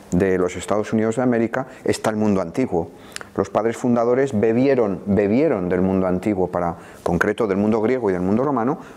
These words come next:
para crear las instituciones de su nuevo país, de su nueva nación. En el estado actual de la situación política,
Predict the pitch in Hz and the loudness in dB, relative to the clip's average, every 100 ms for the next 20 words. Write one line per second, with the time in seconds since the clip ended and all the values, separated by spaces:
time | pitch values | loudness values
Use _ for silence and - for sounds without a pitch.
0 | - 117 113 - 123 113 120 156 - - | -4 -2 -2 -4 -2 2 0 -2 -6 -16
1 | - - - 117 120 127 117 120 120 - | -20 -20 -6 -4 -2 -4 -2 -2 -2 -2
2 | 123 156 147 - 123 123 143 123 95 139 | 0 0 -2 0 0 2 2 -2 -2 -2
3 | - - - - - - 104 - 110 120 | -4 -8 -18 -20 -12 -2 0 2 2 2
4 | 123 95 85 73 76 - - - - - | 0 -2 -6 -8 -12 -16 -20 -20 -18 -18
5 | - - - - - - - - - - | -16 -18 -18 -18 -16 -16 -16 -16 -18 -20
6 | - - - - 131 139 139 135 127 117 | -20 -20 -20 0 2 4 4 4 4 0
7 | - 160 170 160 147 135 123 113 113 - | -2 0 2 2 2 2 0 0 -4 -4
8 | - 131 123 117 107 - 98 101 110 110 | -2 0 2 2 0 -2 -4 -2 0 0
9 | 98 117 127 120 139 | 2 0 0 0 -2